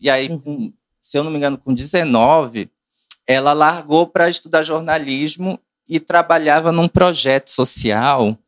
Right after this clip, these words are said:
Speaker 1: que era o mesmo onde eu estava trabalhando num estúdio, gravando pessoal lá da Zona Leste.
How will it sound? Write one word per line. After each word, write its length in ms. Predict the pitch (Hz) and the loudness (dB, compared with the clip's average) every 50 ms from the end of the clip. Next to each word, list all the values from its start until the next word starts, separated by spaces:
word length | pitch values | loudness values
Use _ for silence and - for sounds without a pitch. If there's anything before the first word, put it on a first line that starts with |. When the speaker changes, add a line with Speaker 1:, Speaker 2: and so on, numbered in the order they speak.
| _ _ _ _ _ _ _ - _ _ _ - | _ _ _ _ _ _ _ -20 _ _ _ 0
Speaker 1:
que 80 | - 156 | 2 2
era 140 | 165 185 | 4 4
o 40 | 196 | 2
mesmo 520 | 190 185 170 170 175 180 190 185 185 190 190 | 2 2 2 4 4 2 0 0 0 2 2
onde 260 | 190 202 170 180 196 | 2 2 0 0 2
eu 160 | 196 196 208 | 2 2 2
estava 440 | 220 - - - 185 180 180 180 202 | 0 -2 -2 0 2 2 2 2 0
trabalhando 840 | - - 185 180 185 180 170 156 143 135 135 135 139 156 156 180 175 | 0 2 2 4 4 2 2 4 2 4 4 4 2 4 2 2 2
num 160 | 170 160 156 | 4 4 4
estúdio, 720 | 156 - - - - - 139 131 135 139 139 139 165 165 | 2 2 0 -2 2 2 4 6 6 4 4 4 2 2
gravando 420 | 156 151 143 135 135 135 127 127 120 | 4 4 2 2 2 2 0 0 2
pessoal 460 | - 131 123 - - - 120 120 120 | 2 0 0 0 2 4 4 4 4
lá 140 | 123 117 127 | 4 2 4
da 100 | 156 180 | 2 2
Zona 300 | 175 180 180 170 170 151 | 2 2 2 2 2 4
Leste. 800 | 131 127 113 110 110 110 113 131 - - - - - - 156 | 4 4 4 4 4 2 2 0 -2 -2 -4 -4 -4 -6 -8